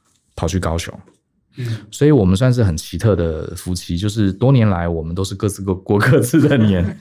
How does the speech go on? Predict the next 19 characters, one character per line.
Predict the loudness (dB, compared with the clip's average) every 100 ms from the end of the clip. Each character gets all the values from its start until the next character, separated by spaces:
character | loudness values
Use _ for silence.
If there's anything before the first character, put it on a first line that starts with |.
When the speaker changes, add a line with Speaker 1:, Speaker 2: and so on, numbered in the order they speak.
| -16
Speaker 2:
<laughs> | -20 -6
Speaker 1:
可 | 0
是 | 4
我 | 4
觉 | 4
得 | 4 4 0 0
很 | 4
好。 | 4 2 -2 _ _ _ _
那 | 4
我 | 4
家 | 2 0
人 | 2 4
一 | 4
开 | 2
始 | 2
也 | 0
不 | 0
谅 | 0 0
解 | -2 -6 -14